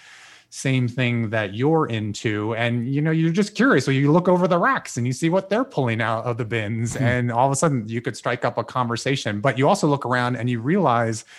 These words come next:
Speaker 1: that actually now, like, the people that are looking for records are,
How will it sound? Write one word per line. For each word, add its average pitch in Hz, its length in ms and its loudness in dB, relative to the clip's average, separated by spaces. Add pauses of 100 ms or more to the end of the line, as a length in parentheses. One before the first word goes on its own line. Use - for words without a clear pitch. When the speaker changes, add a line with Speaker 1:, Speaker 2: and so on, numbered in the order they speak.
(440)
Speaker 1:
that 123 380 -2 (540)
actually 143 320 -2
now, 147 380 0
like, 123 280 -4
the 120 60 -6
people 165 320 0
that 131 160 0
are 110 160 -2
looking 127 280 -4
for 110 160 -6
records 110 640 -4 (840)
are, 113 320 2